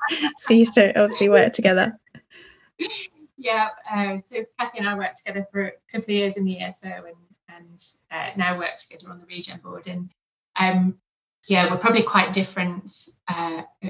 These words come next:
Speaker 2: in that respect. Kathy's, yeah, I can imagine that she's quite <laughs> often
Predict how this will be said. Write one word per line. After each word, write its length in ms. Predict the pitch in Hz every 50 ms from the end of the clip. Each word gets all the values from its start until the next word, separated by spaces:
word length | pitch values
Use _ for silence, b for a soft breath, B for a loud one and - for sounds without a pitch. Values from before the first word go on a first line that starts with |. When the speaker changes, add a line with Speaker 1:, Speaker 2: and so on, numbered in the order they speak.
| - - _
Speaker 2:
in 100 | - 185 185
that 140 | 180 - -
respect. 440 | 190 - - 180 - - - - -
Kathy's, 540 | - 202 196 - 202 180 - - - - _ _ _ _ _ _ _ _ _ _ _ _ _ _ _
yeah, 360 | _ 202 180 170 165 160 160 - - _ _ _
I 80 | 214 208
can 160 | - 226 247
imagine 500 | 240 220 214 208 202 - 180 165 160 160
that 160 | 156 - -
she's 200 | - - 185 -
quite 340 | - - - - 202 214 -
<laughs> 0 | -
often 560 | 196 - - - - - - - 262 254